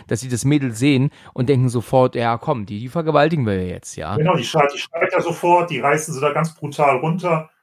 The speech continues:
Speaker 2: Die denken gar nicht übers Essen nach.
Speaker 1: Ja, da bin, ich bin da nicht drüber gefallen. Also so krank habe ich mir es nicht vorgestellt gestern, aber es macht natürlich total Sinn.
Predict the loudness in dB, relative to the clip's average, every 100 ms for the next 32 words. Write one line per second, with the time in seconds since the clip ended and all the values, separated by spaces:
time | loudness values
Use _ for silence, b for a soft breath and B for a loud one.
0 | _ -2 0 0 0 -2 0 -6 -4 -6
1 | -6 -12 -14 -2 4 4 4 0 -2 -4
2 | -6 -2 0 0 -4 -6 -6 -6 -4 -4
3 | -4 -8 -4 -2 -2 -2 0 0 0 0
4 | 2 0 2 0 0 2 2 2 B B
5 | -2 -2 2 2 2 B B B 2 4
6 | 2 0 0 -4 -4 -4 -4 -8 -4 -2
7 | 0 0 -2